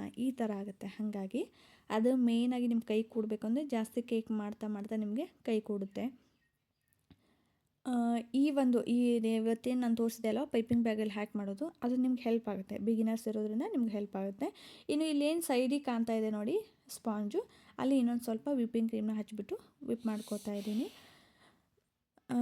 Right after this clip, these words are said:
so ಕ್ರೀಮ್ ಮಾಡಿದ ಮೇಲೆ, ಆ, ನಾನು ಆಗಲೇ ಹೇಳಿದೆ ನಿಮಗೆ ಯಾಕೆ ಸೈಡಲ್ಲಿ ರಫ್ ಆಗಿ ಮಾಡ್ಕೊಳ್ಳಿ ಅಂತ ಹೇಳ್ಬಿಟ್ಟು. ನೀವೇನಾದ್ರು ಮೇಲ್ಗಡೆ ಕೇಕ್ ಡಿಸೈನ್ ಮಾಡ್ತಾ ಇದ್ದೀರಾ, ಜಾಸ್ತಿ ಡಿಸೈನ್ ಮಾಡ್ತಾ ಇದ್ದೀರಾ, and, ಮ್,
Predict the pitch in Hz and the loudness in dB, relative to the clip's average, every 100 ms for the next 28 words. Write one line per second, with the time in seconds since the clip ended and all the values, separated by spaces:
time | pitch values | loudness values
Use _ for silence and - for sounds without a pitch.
0 | 240 233 262 262 262 302 294 240 233 226 | 2 0 -2 -2 -2 2 2 2 0 0
1 | 214 208 233 381 427 _ 247 233 226 226 | -2 0 0 -2 -6 _ -2 0 2 0
2 | 226 - 277 277 269 269 294 277 247 247 | -2 -4 0 2 2 2 2 2 2 2
3 | 233 226 220 285 285 220 240 247 285 - | 4 4 2 0 0 -2 0 0 -2 -2
4 | 277 294 285 240 233 226 226 233 277 240 | -2 -2 -2 0 0 2 0 2 0 -2
5 | 220 _ 226 233 214 202 202 214 208 202 | -6 _ -2 0 0 -2 -4 -4 -4 -4
6 | 202 202 196 247 330 - - - _ 247 | -6 -6 -4 -4 -4 -8 -20 -20 _ 4
7 | 330 370 294 262 262 285 254 233 226 226 | 4 2 2 2 2 4 2 2 2 2
8 | 233 - 247 247 226 226 226 226 226 214 | 0 0 -2 0 0 2 2 4 2 2
9 | - 208 202 208 208 202 202 240 247 - | -2 -2 -2 -2 -2 -4 -4 -6 -4 -2
10 | 247 233 226 214 214 208 - 202 196 196 | 0 0 0 -2 -2 -4 -6 -6 -4 -4
11 | 196 208 202 - - _ - 233 226 220 | -4 -6 -10 -20 -20 _ 0 2 4 2
12 | 220 220 214 - 233 226 208 208 | 2 0 -4 -8 -4 -2 -2 -4